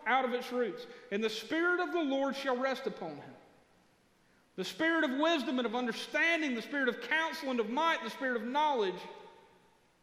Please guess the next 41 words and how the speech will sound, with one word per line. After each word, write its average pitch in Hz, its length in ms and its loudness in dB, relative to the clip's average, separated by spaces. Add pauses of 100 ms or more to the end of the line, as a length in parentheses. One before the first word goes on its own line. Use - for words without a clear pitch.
(640)
and 165 100 -6
of 165 140 -4
the 160 60 -4
fear 226 280 -2
of 165 80 -4
the 156 80 -4
Lord." 165 280 -2 (1600)
So 294 120 4
you 311 240 8
have 381 340 6
this 320 160 2
beautiful 339 640 6
Spirit 359 580 4
that's 233 200 0
going 339 360 6
to 285 200 0
rest 359 380 6
upon 294 340 2
this 285 160 2
rod 339 580 6
that's 277 160 0
going 311 260 2
to 269 60 -4
come 349 260 0
out 339 200 2 (300)
of, 285 180 4
of 277 240 0
Jesse, 370 460 2
eh, 247 280 0
whatever 349 460 4
that 320 320 4
means, 330 340 0
right? 285 300 2 (560)
Let 269 100 2
me 349 120 2
explain 302 440 0
to 277 120 -4
you 247 160 0
what 233 180 0
that 202 200 -2
means. 165 260 -10